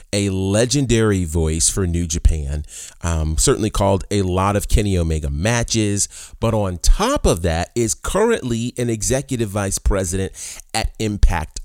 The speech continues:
Wrestling. So for him to be a part on commentary, on television, is a significant moment. And for A E W to acknowledge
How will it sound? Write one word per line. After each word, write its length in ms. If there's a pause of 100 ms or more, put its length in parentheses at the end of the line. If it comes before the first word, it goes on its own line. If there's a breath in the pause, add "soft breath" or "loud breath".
(120)
Wrestling. 600 (500 loud breath)
So 200
for 200
him 580 (300 soft breath)
to 140
be 160
a 80
part 420 (160)
on 300
commentary, 840
on 320
television, 640 (360 loud breath)
is 140
a 60
significant 760
moment. 640
And 180
for 240
A 60
E 240
W 400
to 220
acknowledge 840